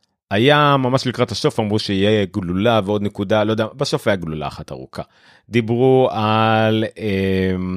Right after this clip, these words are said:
משך שפועל תמיד, דיברו על, לא יודע מה, על המון המון המון דברים, על, אה, מה עוד, אה, דברים שהיו בסוף, אולי הצבע השח-, השגול לא,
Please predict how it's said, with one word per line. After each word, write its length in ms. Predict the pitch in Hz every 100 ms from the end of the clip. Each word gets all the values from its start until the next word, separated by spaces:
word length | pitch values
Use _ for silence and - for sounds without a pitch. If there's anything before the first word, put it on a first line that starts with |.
| 92 98
משך 360 | - 107 - 107
שפועל 380 | - - 104 101
תמיד, 640 | - 101 87 87 90 90 85
דיברו 640 | 95 92 87 92 98 98 -
על, 540 | 92 92 95 95 92 92 90 135
לא 100 | 127
יודע 200 | 117 117
מה, 140 | 101 98
על 140 | 127
המון 260 | 147 165 175
המון 260 | 160 156 147
המון 240 | 135 127
דברים, 720 | 101 104 101 117 113 113 110 -
על, 340 | 104 101 98
אה, 260 | 98 95 92 - _ - _ _
מה 120 | 104
עוד, 180 | 113 104
אה, 200 | 95 90
דברים 300 | 87 90 90
שהיו 140 | 87 92
בסוף, 300 | 90 - 117
אולי 200 | 87 92
הצבע 280 | 90 95 90
השח-, 320 | - 82 - -
השגול 500 | 82 90 80 87 87
לא, 400 | 104 123 120